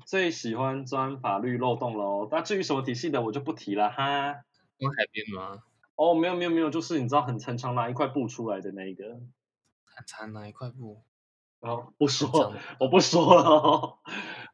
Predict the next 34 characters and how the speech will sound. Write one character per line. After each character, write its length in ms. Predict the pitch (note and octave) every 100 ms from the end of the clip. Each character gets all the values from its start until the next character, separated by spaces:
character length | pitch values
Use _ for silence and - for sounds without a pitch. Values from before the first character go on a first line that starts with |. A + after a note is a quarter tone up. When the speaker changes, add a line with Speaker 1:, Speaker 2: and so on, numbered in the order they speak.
| _ _ _
Speaker 2:
<laughs> 1300 | G3 - F4+ G#4+ - A4 A4 - G#4+ G#4+ F4+ F4+ -
好， 80 | D#3+
我 20 |
们 160 | C#3 C3+
会 140 | G3+
后 160 | F#3+ F#3+
说 180 | D#3 D3+
可 160 | C#3
以 80 | B2+
吗？ 300 | G2+ G#2 A#2
Speaker 1:
呃， 100 | D3+
听 160 | - B3+
得 100 | B3
懂 180 | F3 C#3+
的 100 | C#3+
就 80 | G#3
听 140 | G3
得 60 | F3+
懂， 140 | C3
啊， 60 | D#3
听 120 | F3+
不 60 | F3
懂 140 | B2+
的 60 | G#2
就 120 | B2
算 200 | B2 A#2+
了， 60 | G2+
我 40 |
不 120 | G#2
提。 280 | B2+ G2 - _ _
对， 140 | - F#2
就 120 | G#2+
这 120 | A2
样。 120 | A2+